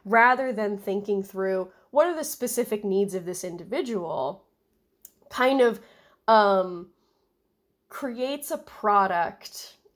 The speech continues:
that has different motivations baked inside of it. When you're thinking through a specific problem, say tying shoelaces, and you realize that shoes in and of themselves have been designed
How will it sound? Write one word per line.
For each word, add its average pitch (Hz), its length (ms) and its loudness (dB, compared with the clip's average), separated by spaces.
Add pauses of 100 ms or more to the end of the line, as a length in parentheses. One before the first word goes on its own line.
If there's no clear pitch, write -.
(200)
that 202 360 4
has 190 800 -2 (320)
different 262 560 -6 (360)
motivations 202 800 0
baked 175 300 -12
inside - 400 -8
of - 80 -12
it. - 200 -14 (1160)
When 233 220 4
you're 254 180 -2
thinking 285 420 -4
through 247 600 -2
a 214 40 -8
specific 220 520 -4
problem, 196 420 -2
say 190 600 0 (460)
tying 208 340 0
shoelaces, - 1000 -8 (880)
and 226 140 0
you 226 100 -2
realize 240 500 4
that - 120 -8
shoes 262 680 -8
in 254 100 -2
and 254 100 -2
of 214 120 -2
themselves 196 600 -2
have 196 100 -6
been 180 100 -10
designed 208 640 0